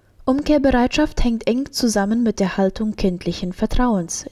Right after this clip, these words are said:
die Jesus so wichtig ist. Mit dieser Hochschätzung des Kindseins steht Jesus in krassem Gegensatz zu unserer modernen Weisheit. Fast alle unsere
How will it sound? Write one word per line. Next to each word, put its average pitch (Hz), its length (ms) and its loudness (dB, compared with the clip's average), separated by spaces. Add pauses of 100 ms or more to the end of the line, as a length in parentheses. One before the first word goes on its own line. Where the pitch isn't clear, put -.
die 196 100 2
Jesus 175 560 -2
so 202 240 -2
wichtig - 400 -4
ist. - 340 -6 (680)
Mit - 360 -2
dieser 185 340 0
Hochschätzung 220 760 -2
des 190 240 -4
Kindseins 226 1000 -2
steht 247 360 -2
Jesus 226 420 -2
in 233 160 -6
krassem 247 540 -2
Gegensatz 233 640 -2
zu - 140 -4
unserer 185 240 0
modernen 180 640 0
Weisheit. 196 680 0 (420)
Fast - 420 -2
alle 254 220 2
unsere 226 320 -2